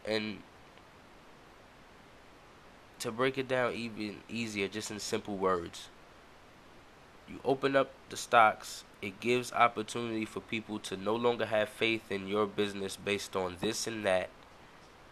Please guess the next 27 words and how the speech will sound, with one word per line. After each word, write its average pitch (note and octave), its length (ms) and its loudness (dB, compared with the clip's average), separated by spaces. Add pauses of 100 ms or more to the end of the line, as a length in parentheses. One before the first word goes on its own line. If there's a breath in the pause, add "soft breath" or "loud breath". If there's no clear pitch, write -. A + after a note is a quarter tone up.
(240)
which G2+ 240 -4
changes G2 560 0
every G2 280 -2
day. F#2 340 2 (1700)
And G2 240 -6
that G#2 220 2
can G2 220 -4
lead G2+ 240 -2
to F#2+ 220 -8
businesses G2+ 500 -4
failing, G#2+ 500 2
which F#2 200 -6
leads F#2+ 340 -4
to F#2 240 -6 (380)
people F#2+ 240 -8
getting F2+ 220 -8
fired, F#2 540 6 (240)
losing F#2 260 -4
their F2+ 100 -2
jobs, F2+ 520 4
not F#2 220 2
being F#2+ 180 -2
able F#2+ 160 -2
to F#2+ 60 -6
feed G#2 300 -4
their G2 140 0
family, G2+ 520 -2